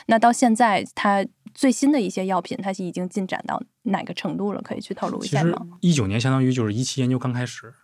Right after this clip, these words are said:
Speaker 2: 然后二零年可能有个数，数据出来了，二一年正式有一个发布，
Speaker 1: 对。
Speaker 2: 啊，它是这么一个，它其实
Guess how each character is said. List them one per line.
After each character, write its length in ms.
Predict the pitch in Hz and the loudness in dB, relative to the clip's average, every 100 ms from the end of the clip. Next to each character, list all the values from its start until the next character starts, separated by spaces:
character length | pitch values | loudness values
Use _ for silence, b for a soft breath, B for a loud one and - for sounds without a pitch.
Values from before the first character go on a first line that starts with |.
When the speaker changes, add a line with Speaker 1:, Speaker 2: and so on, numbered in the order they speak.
| _ | _
Speaker 2:
然 120 | 113 | -4
后 60 | 151 | 0
二 80 | 117 | 2
零 140 | 113 | 4
年 100 | 123 | 4
可 100 | 120 | 2
能 120 | 104 | -2
有 100 | 98 | -2
个 80 | 95 | -6
数， 280 | 87 - - | -10 -12 -12
数 200 | - 117 | -6 -4
据 120 | 104 | -4
出 180 | 98 117 | -2 0
来 100 | 113 | 0
了， 80 | 95 | 0
二 140 | 113 | -2
一 60 | 117 | 0
年 160 | 117 120 | 2 0
正 100 | 104 | -2
式 220 | 101 120 | -4 -6
有 60 | 104 | -10
一 60 | |
个 80 | 98 | -12
发 200 | - 120 | -6 -4
布， 220 | 131 117 - - | -2 -4 -6 -20
Speaker 1:
对。 80 | - | -10
Speaker 2:
啊， 140 | 101 | -8
它 80 | 101 | -6
是 60 | 117 | -4
这 100 | 120 | -2
么 60 | |
一 20 | 104 | -4
个， 100 | 104 | -4
它 80 | |
其 160 | 117 123 | -4 0
实 140 | 127 | -2